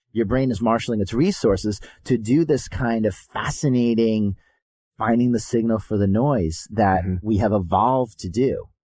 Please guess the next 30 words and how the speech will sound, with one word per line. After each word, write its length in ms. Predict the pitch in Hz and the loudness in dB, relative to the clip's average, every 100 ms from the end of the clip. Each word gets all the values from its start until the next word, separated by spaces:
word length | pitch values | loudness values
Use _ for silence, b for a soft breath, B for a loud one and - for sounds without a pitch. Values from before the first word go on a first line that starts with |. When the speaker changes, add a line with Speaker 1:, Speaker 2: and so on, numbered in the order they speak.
| _ _ _ _ _ | _ _ _ _ _
Speaker 2:
So 140 | - 160 | 2 4
the 140 | 143 | 4
genius 640 | 120 127 170 165 120 - | 4 4 6 6 2 0
inside 500 | 120 113 127 120 113 | -4 -2 2 2 2
your 160 | 104 107 | 0 0
brain 560 | 104 131 117 110 104 80 - _ - | 2 2 2 0 -2 -6 -12 _ -2
happens 440 | 131 117 123 117 | 0 2 0 0
when 160 | 101 113 | 0 0
you're 140 | 110 | 2
not 300 | 107 104 101 - _ _ - | 0 0 -2 -6 _ _ -2
trying, 500 | 123 107 87 101 92 | 2 2 -2 -6 -2
which 300 | 110 101 - 117 | 0 0 -4 -6
I 80 | |
think 240 | - 113 98 - | 0 0 0 0
almost 260 | 113 101 120 | 0 0 2
anybody 360 | 135 117 113 98 | 2 4 2 0
can 120 | 110 | -2
identify 520 | 95 107 107 92 87 | 0 0 -2 -2 -4
with. 320 | 82 101 - _ | -4 -6 -8 _
Speaker 1:
Absolutely. 720 | 98 98 107 101 92 85 92 - | -8 -2 2 2 4 0 -2 2
Speaker 2:
And 260 | 139 135 139 | 4 4 2
is 200 | 151 127 | 2 2
there 160 | 147 165 | 2 4
a 140 | 165 | 2
way 460 | 135 143 143 143 131 - - - | 2 4 4 2 0 -8 -12 -2
to, 640 | 127 117 110 107 98 90 - _ _ _ | 2 2 2 2 0 -2 -8 _ _ _
to 140 | - 131 | -4 -4
trigger 340 | - 143 147 | 2 2 4
this? 180 | 147 143 | 2 0
Because 340 | - 131 131 | -2 0 0